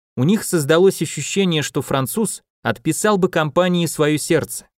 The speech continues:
Из Херцегенаураха Нем и Циннер навели справки о финансовом положении Тапи, и они были неутешительными. «Его репутация явно не безупречна», установили они,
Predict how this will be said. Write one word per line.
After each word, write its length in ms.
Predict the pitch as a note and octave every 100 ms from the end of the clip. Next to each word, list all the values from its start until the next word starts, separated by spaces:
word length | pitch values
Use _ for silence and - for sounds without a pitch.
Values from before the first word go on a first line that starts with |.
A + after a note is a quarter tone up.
| _ _ _ _ _ _
Из 120 | A2+ -
Херцегенаураха 1000 | F3 E3+ E3 D#3+ G3 A#3+ F3 C3+ C#3
Нем 300 | B2 E3+ G3+
и 40 | F3+
Циннер 460 | - A3 G3 D3+ -
навели 280 | B2+ C#3 E3+
справки 480 | - F3+ F#3 - C#3+
о 80 |
финансовом 560 | C3 D3 D3+ C#3 C#3 C3+
положении 540 | C3+ C3+ A#2+ B2+ A2+
Тапи, 420 | G2 C#3 C3+ G#3+ - _ _
и 80 | A#2+
они 220 | D3+ G#3+
были 180 | F#3 C3
неутешительными. 1040 | B2 D#3 D3 D#3 - E3+ A2 F#2 E2+ - _ _ _ _ _ -
«Его 240 | G2+ E3+
репутация 600 | A3+ G3+ G3+ G#3+ G3+ -
явно 420 | F#3 D#3 G3+ F3+ G3
не 160 | F3+
безупречна», 840 | E3+ F3 D#3+ D#3 C#3+ C3+ A#2+ G2 -
установили 600 | A2+ - B2 A#2+ A#2 G#2+
они, 340 | G#2+ G#2 E2+